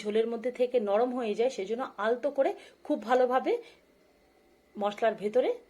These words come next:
দিয়ে দেব। এইভাবে ঝিঙে আর পেঁয়াজ একটু এপিট ওপিট করে খুব সুন্দরভাবে আমি মাছগুলোকে নিচে দিয়ে দিলাম, তার মধ্যে আরেকটু জল দিয়ে দিলাম যাতে মাছগুলো একটুখানি সেদ্ধ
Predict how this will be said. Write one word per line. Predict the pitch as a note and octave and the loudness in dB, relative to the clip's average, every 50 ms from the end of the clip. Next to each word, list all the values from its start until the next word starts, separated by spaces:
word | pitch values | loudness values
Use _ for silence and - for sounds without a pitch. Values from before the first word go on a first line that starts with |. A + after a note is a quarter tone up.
| F3 D#3+ | -8 -6
দিয়ে | F3 D#3+ D3 D3 | -4 -4 -4 -6
দেব। | D3+ - A#2+ - - _ _ _ _ _ _ _ _ _ _ - - - _ _ - G#3+ | -10 -12 -12 -16 -18 _ _ _ _ _ _ _ _ _ _ -20 -20 -20 _ _ -4 -2
এইভাবে | G3+ G#3+ G#3 G#3 G#3 G3+ - - | 0 0 2 2 0 0 -2 -6
ঝিঙে | A3 A3 A3+ C4 D#4+ G4+ - - - F#3 | -6 -4 -2 -2 -2 -2 -4 -8 -6 -4
আর | F3 F3 E3+ - | -4 -4 -6 -6
পেঁয়াজ | - G#3+ A3 A3 A3+ A3 - - _ _ _ _ _ _ _ _ - | -4 -2 0 0 0 -2 -4 -14 _ _ _ _ _ _ _ _ -18
একটু | G#3 G#3 - G#3+ - - - _ - G3+ | -16 -12 -10 -10 -10 -10 -12 _ -8 -6
এপিট | G3 G3+ G#3+ A3 G#3+ | -6 -6 -6 -6 -6
ওপিট | A3 A3 G#3+ - | -6 -8 -6 0
করে | - A#3+ B3+ B3 A#3+ | 2 2 2 2 0
খুব | A#3 A3 - | -4 -6 -6
সুন্দরভাবে | - G3+ G3+ G#3 G#3 G3+ G#3+ A3 A3 C#4+ G#4+ - - - - - - - - | -8 -8 -6 -6 -6 -4 -4 -4 -4 -4 -4 -6 -8 -18 -20 -20 -16 -10 -8
আমি | F3+ G3 G3 G3 | -6 -4 -2 -2
মাছগুলোকে | F#3+ F#3 F3+ F3+ G3 G3 G3+ G3 G#3 G3 F#3+ | -2 -2 -2 -2 -4 -4 -4 -4 -4 -6 -6
নিচে | F#3+ F#3+ A#3+ A#3 A#3 | -6 -6 -6 -6 -4
দিয়ে | C4 C4+ - | -4 -6 -4
দিলাম, | C#4 C#4 D4 D4 C#4+ - | -2 -2 -4 -2 -2 -2
তার | G3 F#3 G3 | -2 -2 -2
মধ্যে | G3 G3 A3+ - - - A#3 | -4 -4 -6 -8 -6 -4 -2
আরেকটু | C4+ D4 C#4+ - D#4+ A#3+ A#3 | -2 -2 -2 -4 -2 2 4
জল | A#3 A#3 A#3+ A3 | 4 4 4 2
দিয়ে | A#3+ B3 A#3+ | 0 -2 -2
দিলাম | B3+ C4 D4+ C#4+ A#3+ F#3+ | -2 -2 -2 -2 -2 -4
যাতে | F#3+ - A3+ G#3 G3 | -4 -4 -4 -4 -4
মাছগুলো | F3+ F3 F3+ F3 G#3+ B3 D#4+ F#4 - - - - - - G3+ | -6 -6 -8 -4 -2 0 0 0 -2 -10 -20 -12 -6 -4 -4
একটুখানি | G3+ - - C#4 C#4 C#4+ C#4 - F3+ - | -4 -4 -8 -8 -4 -4 -4 -4 -4 -4
সেদ্ধ | A3+ G3 F#3 - | -4 -4 -4 -4